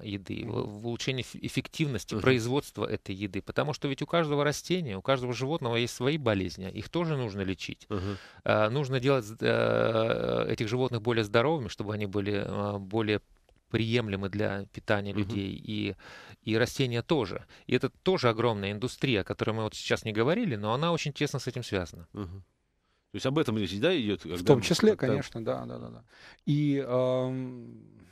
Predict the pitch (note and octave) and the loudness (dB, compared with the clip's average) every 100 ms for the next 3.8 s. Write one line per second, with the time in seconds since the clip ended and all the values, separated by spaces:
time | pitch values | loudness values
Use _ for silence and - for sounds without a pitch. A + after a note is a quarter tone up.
0 | _ - D#3+ E3+ A2 C3 C#3 F#3 - A#2 | _ -2 8 8 8 6 6 4 2 -2
1 | - A#2 - B2+ D3+ - C#3 E3 E3 - | 0 -4 -2 0 2 2 6 6 6 4
2 | B2+ B2 B2+ C3+ - C3+ G#2+ G2+ G#2+ G#2 | 2 4 6 6 4 2 2 0 0 0
3 | G2 F2+ G2 A#2+ B2+ B2 A2+ - | -2 -2 -8 -2 0 2 0 -4